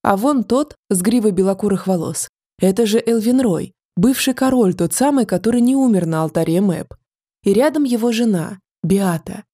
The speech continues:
единственная здесь смертная, как и на балу. Остальные фейри. И я вновь мельком подумала,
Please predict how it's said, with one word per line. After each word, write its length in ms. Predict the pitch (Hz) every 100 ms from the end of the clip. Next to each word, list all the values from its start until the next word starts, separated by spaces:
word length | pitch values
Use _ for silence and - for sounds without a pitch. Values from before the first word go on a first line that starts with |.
| _ -
единственная 760 | 185 170 285 294 247 247 254
здесь 280 | 202 175 175
смертная, 640 | - 196 180 - - 202 - _ _
как 200 | 180 180
и 60 | 180
на 100 | 185
балу. 440 | 185 170 165 190 _ _ _ _
Остальные 680 | - 180 - 196 185 160 170
фейри. 540 | 185 240 170 165 220 _ _ _ _ _ _ _
И 20 | 208
я 200 | 226 247
вновь 320 | 285 294 220
мельком 340 | 233 226 220
подумала, 600 | 208 190 165 160 165 208